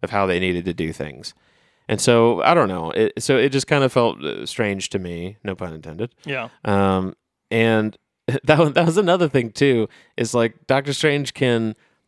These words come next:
Speaker 1: uh, he, he se-, he seemingly can use the Force, 'cause he uses it, like, three times to just grab things from people.
Speaker 2: Yeah.
Speaker 1: Did you notice that?
Speaker 2: Mm-hmm.
Speaker 1: Yet Peter, like, runs away with the little box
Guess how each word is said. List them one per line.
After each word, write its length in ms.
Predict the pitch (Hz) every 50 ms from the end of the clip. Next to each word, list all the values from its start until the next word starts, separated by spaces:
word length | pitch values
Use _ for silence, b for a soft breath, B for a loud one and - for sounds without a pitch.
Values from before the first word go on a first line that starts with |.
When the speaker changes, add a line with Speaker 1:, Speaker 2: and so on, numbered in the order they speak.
| _ _ -
Speaker 1:
uh, 400 | 117 107 104 98 98 95 92 - _ -
he, 140 | - 160 -
he 180 | - - 165
se-, 220 | 143 - - 185 165
he 160 | 127 156 147
seemingly 540 | - - 185 196 247 277 240 208 180 160 -
can 380 | - - - 143 131 120 110 - _ _ _ -
use 260 | 123 127 147 143 -
the 100 | - 107
Force, 640 | - - - 113 131 165 240 - - - - - - _ _ _ _ _ _ _ _ _ _ _ _ _ _ _ -
'cause 160 | - 151 -
he 80 | 165 165
uses 420 | 135 131 190 233 226 165 123 104
it, 140 | 107 101 -
like, 160 | - 110 107 -
three 220 | - 151 170 175
times 360 | - - 160 170 151 127 -
to 80 | - 101
just 200 | 101 104 98 -
grab 320 | - 107 110 123 135 123
things 300 | 110 - 95 78 76 85
from 160 | - - 85 80
people. 320 | - 82 - - - 165
Speaker 2:
Yeah. 240 | 156 139 123 120 120
Speaker 1:
Did 120 | 113 104
you 80 | 113 113
notice 280 | 117 127 127 127 123
that? 260 | - 131 123 143 151 160
Speaker 2:
Mm-hmm. 200 | 160 151 139 127 b b b b b b b b b b _ _ _ _ -
Speaker 1:
Yet 260 | 123 143 147 139 - _ _ _ _ _ -
Peter, 560 | - 185 196 175 185 170 151 139 135 110 - - 123
like, 200 | 127 120 110 123
runs 320 | 120 127 135 135 135 131
away 220 | 135 123 135 135 131
with 180 | 127 123 - -
the 80 | 120
little 240 | 120 127 123 113 107
box 640 | 104 131 147 131 110 104 98 - - - - -